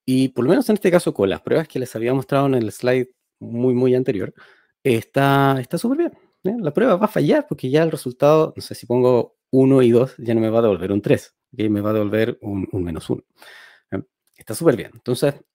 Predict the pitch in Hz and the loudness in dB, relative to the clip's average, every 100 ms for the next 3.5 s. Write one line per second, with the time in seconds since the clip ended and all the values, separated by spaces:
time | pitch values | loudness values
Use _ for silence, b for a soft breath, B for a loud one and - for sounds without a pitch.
0 | _ _ _ - 117 117 139 - 110 123 | _ _ _ -12 -8 -2 -2 -2 -2 4
1 | 180 185 117 107 107 101 95 - - _ | 4 4 0 0 -2 -6 -8 -12 -16 _
2 | _ - - - 92 123 107 - - 107 | _ -20 -14 -6 -2 -2 -2 -10 -8 -6
3 | 110 98 104 82 | -4 -4 -6 -6